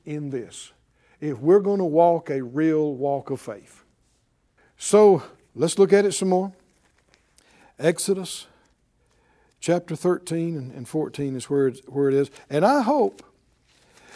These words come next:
that you can come be with us more, 'cause we're just getting started in this. After the one we're on now,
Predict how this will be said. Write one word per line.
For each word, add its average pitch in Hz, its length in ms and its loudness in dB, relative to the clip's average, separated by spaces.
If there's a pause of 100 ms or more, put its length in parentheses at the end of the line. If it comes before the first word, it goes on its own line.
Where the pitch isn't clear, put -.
(140)
that 156 240 0
you 233 140 2
can 185 220 -2
come 208 260 0
be 208 140 2
with 196 200 4
us 180 140 -2
more, 202 160 2
'cause 151 160 -2
we're 247 180 2
just 262 200 -4
getting 165 160 -6
started 139 400 -2
in 101 120 -14
this. - 260 -20 (1600)
After 202 240 0
the 190 80 2
one 220 160 4
we're 208 140 2
on 208 140 0
now, 262 280 -4